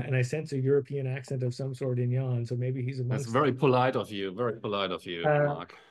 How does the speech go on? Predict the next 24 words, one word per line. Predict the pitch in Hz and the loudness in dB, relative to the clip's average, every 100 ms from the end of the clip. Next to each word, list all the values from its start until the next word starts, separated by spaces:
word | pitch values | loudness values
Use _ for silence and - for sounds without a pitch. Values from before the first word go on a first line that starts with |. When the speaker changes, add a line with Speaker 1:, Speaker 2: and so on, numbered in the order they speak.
| _ 95 | _ -2
Speaker 2:
Yeah, | 90 | 4
Speaker 1:
is, | 160 160 165 | 6 6 4
Speaker 2:
thank | 175 | 6
you. | 165 165 | 6 6
Speaker 1:
is, | 147 - - | 4 -4 0
you | 180 | 4
know, | 170 | 6
there | 156 165 185 | 6 8 8
is | 180 | 6
a | 170 | 6
European | 165 165 160 214 185 | 6 4 2 0 0
and | 147 | -2
particularly | 135 139 165 156 139 135 131 | -4 -6 -4 -2 0 0 0
German | 127 160 165 151 139 139 - _ - | 0 2 2 2 -2 -6 -10 _ -8
and, | 139 127 - | -4 -4 -4
and | 143 139 135 131 | -8 -8 -10 -4
French | 165 170 165 - | -2 -2 -4 -10
tradition, | - 139 127 120 131 143 | -6 -2 -2 -2 -8 -6
but | 135 | -6
I | 135 | -6
think | 135 _ | -8 _
particularly | - 139 123 123 | -10 -6 -4 -2
German, | 165 165 135 123 127 _ _ _ _ - | -2 -2 -4 -6 -8 _ _ _ _ 2
of, | 139 127 | 4 4